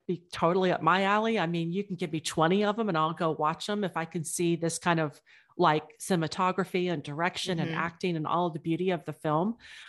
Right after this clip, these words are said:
Speaker 1: But for your average everyday moviegoer that doesn't give a shit about, <laughs> you know, um, that kind of storytelling, and they're just looking for an entertaining two hours, it could be a little bit of a, you know,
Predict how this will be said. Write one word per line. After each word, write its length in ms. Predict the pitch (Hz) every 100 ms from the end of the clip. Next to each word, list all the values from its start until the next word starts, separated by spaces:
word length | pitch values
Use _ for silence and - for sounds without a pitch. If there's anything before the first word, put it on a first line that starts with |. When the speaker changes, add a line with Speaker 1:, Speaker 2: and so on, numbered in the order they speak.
| -
Speaker 1:
But 400 | 170 196 180 -
for 100 | -
your 240 | 196 185 -
average 460 | 175 180 185 175 -
everyday 380 | 160 180 175 165
moviegoer 680 | 170 170 180 185 180 190 175
that 120 | -
doesn't 320 | 170 170 120
give 160 | 170 151
a 40 |
shit 400 | - - 160 160
about, 520 | 190 - 226 214 262
<laughs> 0 |
you 220 | 262 247 262
know, 340 | 196 220 226 453 494 440 392 -
um, 540 | 196 185 175 165 156 - _ _ -
that 280 | 185 170 -
kind 220 | 220 196
of 60 | 175
storytelling, 880 | - 147 165 185 220 220 240 247 233
and 160 | 170
they're 120 | 170 170
just 220 | 165 -
looking 240 | 175 180
for 260 | 170 170 170
an 100 | 160
entertaining 500 | 165 170 190 170 170
two 220 | - 170
hours, 720 | 143 151 170 208 220 - - - _ - - _
it 220 | 202 190 -
could 180 | 202
be 240 | 185 170 165
a 80 | 156
little 220 | 165 156
bit 160 | 147 151
of 160 | 143
a, 200 | 143 143 - -
you 120 | 180
know, 200 | 139